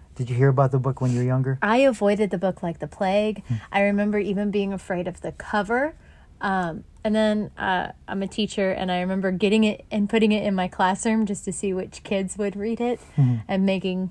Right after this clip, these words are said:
Speaker 2: taking note of that. But no, I've never read it. I've been too scared to. Now that I've seen the movie, um, I'd be interested to go back to read it to see how close they stuck to the book, um, and which stories they picked, 'cause I know there were several books in the series, and they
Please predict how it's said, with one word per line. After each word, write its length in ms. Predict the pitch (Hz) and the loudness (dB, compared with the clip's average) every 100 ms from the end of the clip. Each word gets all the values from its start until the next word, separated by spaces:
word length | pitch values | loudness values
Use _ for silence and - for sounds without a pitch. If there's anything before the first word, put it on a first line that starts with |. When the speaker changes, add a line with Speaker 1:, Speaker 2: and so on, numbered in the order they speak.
| - | -6
Speaker 2:
taking 300 | 208 196 185 | -6 -2 -2
note 260 | 180 - - | -2 -6 -6
of 200 | 185 175 | -6 -2
that. 300 | 175 165 - | 0 0 0
But 100 | 220 | 4
no, 200 | 269 247 | 6 8
I've 220 | 226 220 | 6 4
never 280 | 254 262 233 | 0 0 0
read 200 | 202 185 | 0 0
it. 120 | 180 | 0
I've 180 | 180 175 | 0 -2
been 200 | 180 180 | -2 -4
too 200 | - 180 | -6 -8
scared 420 | - - 165 170 | -8 -6 -6 -8
to. 260 | - 190 190 | -10 -10 -6
Now 180 | 226 330 | 0 2
that 120 | 349 | 2
I've 160 | 277 226 | 2 0
seen 640 | - - 208 202 214 240 | -10 -8 -4 -2 -2 -2
the 100 | 262 | -2
movie, 340 | 254 254 262 269 - - - - | -4 -4 -8 -12 -18 -20 -20 -8
um, 280 | 226 208 196 | -2 0 0
I'd 160 | 208 202 | -2 -2
be 120 | 208 | -2
interested 420 | 190 202 - 208 | -2 -4 -6 -4
to 80 | 202 | -4
go 140 | 185 | -6
back 220 | 175 170 - | -4 -6 -8
to 120 | 190 | -8
read 220 | 180 185 | -6 -4
it 160 | 180 - | -4 -6
to 100 | 196 | -10
see 400 | - 196 180 180 | -8 -6 -4 -6
how 300 | - 180 165 - | -2 -2 -4 -10
close 420 | - 208 185 185 - | -8 -2 0 -2 -6
they 160 | 170 | -6
stuck 540 | 175 - - 160 143 - | -6 -8 -8 -8 -8 -8
to 120 | 190 | -6
the 120 | 185 | -4
book, 400 | 185 185 - - - - - - - - - - | -4 -4 -6 -16 -20 -20 -20 -20 -20 -20 -12 -4
um, 440 | 185 170 160 170 - - - | -2 -2 -4 -10 -14 -20 -10
and 380 | 196 180 175 165 | -4 -2 -2 -4
which 280 | 214 202 190 | -2 -2 -2
stories 420 | - 214 196 175 | -4 0 2 2
they 100 | 180 | -2
picked, 380 | 175 185 180 - | -4 -4 -4 -6
'cause 140 | 196 | -4
I 80 | 185 | -2
know 180 | 180 185 | 0 0
there 140 | 185 | 0
were 200 | 175 165 | 0 -2
several 540 | 165 - - 190 185 180 | -6 -4 0 0 0 -2
books 400 | - 185 - - | -2 -4 -4 -6
in 140 | 180 | -4
the 80 | 170 | -4
series, 540 | - 185 170 170 170 | -4 -4 -2 -2 -4
and 160 | 180 170 | -4 -6
they 200 | 165 | -6